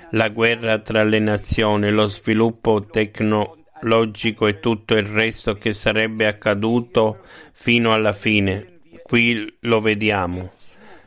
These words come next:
Non ha mai fallito. Ora vediamo come sta prendendo forma.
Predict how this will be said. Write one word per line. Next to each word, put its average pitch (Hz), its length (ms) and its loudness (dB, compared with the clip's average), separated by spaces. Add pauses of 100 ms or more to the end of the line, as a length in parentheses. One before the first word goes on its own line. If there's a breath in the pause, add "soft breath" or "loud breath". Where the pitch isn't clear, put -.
Non 113 280 2
ha 110 120 2
mai 113 400 0
fallito. 104 880 -2 (140)
Ora 113 280 2
vediamo 107 680 0
come 104 340 -2
sta 110 320 -2
prendendo 107 840 -2
forma. 90 680 -2